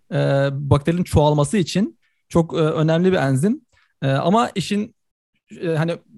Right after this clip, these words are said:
antibiyotiklerin şöyle bir özelliği var ya, yani bizim kullandığımız, bakteriyi öldürüyor ama bize zarar vermiyor ya da bakteriyi durduruyor ama bize zarar vermiyor. Onun da nedeni şu, e, insanlar, e, şeyi, böyle folik asidi, e, direkt besinlerden alıyorlar.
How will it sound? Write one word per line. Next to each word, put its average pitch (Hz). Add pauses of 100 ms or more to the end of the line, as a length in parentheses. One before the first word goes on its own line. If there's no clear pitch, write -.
(560)
antibiyotiklerin 165
şöyle 175
bir 175
özelliği 175
var 226
ya, 139
yani 135
bizim 147
kullandığımız, 143 (260)
bakteriyi 175
öldürüyor 190
ama 233
bize 180
zarar 180
vermiyor 156
ya 147
da 147
bakteriyi 165
durduruyor 180
ama 180
bize 160
zarar 165
vermiyor. 175
Onun 190
da 185
nedeni 185
şu, 196 (400)
e, 147
insanlar, 180 (120)
e, 156
şeyi, 175 (460)
böyle 147 (180)
folik 165
asidi, 185 (380)
e, 147
direkt 185 (180)
besinlerden 165
alıyorlar. 123